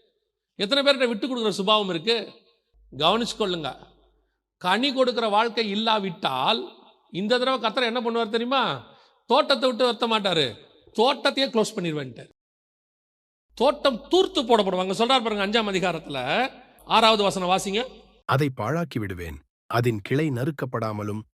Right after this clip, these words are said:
Speaker 2: களை கொத்தி எடுக்கப்படாமலும் போவதினால் முட்செடியும் நெரிஞ்சிலும் முளைக்கும்,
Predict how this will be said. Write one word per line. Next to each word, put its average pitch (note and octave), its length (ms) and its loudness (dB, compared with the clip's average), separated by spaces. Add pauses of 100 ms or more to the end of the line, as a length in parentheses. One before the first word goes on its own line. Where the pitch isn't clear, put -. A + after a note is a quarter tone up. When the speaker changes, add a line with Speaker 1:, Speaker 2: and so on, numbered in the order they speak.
(120)
Speaker 2:
களை B2+ 280 0
கொத்தி B2+ 320 -4
எடுக்கப்படாமலும் A#2+ 880 -4
போவதினால் G#2 600 -6 (380)
முட்செடியும் C3+ 580 0
நெரிஞ்சிலும் C3 540 -2
முளைக்கும், B2+ 480 -4